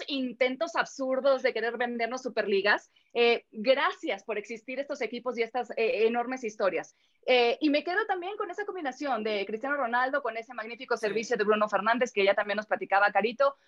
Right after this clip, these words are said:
Speaker 1: No mucho más que decir de ese primer encuentro del Manchester United. Hay que ver la evolución con las siguientes fechas que vendrán de la Champions League.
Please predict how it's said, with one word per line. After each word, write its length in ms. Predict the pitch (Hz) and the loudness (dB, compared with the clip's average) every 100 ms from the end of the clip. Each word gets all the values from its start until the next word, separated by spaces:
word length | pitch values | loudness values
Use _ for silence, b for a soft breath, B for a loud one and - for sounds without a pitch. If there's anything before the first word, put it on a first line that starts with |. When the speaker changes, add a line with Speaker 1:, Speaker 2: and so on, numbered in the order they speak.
| b | b
Speaker 1:
No 160 | 240 254 | -2 0
mucho 280 | 285 277 240 | 0 -2 0
más 240 | 226 233 | 0 0
que 100 | 226 | -4
decir 400 | 202 - 214 233 | -6 -2 0 0
de 240 | 214 190 | 0 0
ese 220 | 208 220 208 | -2 -4 -8
primer 280 | 190 196 | -4 -4
encuentro 360 | 196 196 190 196 | -2 0 0 0
del 80 | 190 | -2
Manchester 340 | 190 - 208 | -4 -2 -2
United. 380 | 214 226 247 240 _ _ | 0 2 0 0 _ _
Hay 160 | 208 220 | -6 -4
que 100 | 214 | -2
ver 140 | 214 | -2
la 80 | 214 | -2
evolución 720 | 214 214 190 - 226 240 277 _ | -2 -2 -4 -2 0 0 -2 _
con 140 | 208 190 | -6 -6
las 100 | 185 | -6
siguientes 460 | 196 202 202 208 | -6 -6 -4 -2
fechas 400 | 220 202 196 196 | 0 0 2 -2
que 80 | - | 0
vendrán 320 | 175 175 180 | -2 2 0
de 80 | 175 | 0
la 100 | 160 | -4
Champions 380 | - 151 147 143 | -4 -6 -6 -6
League. 200 | 139 | -8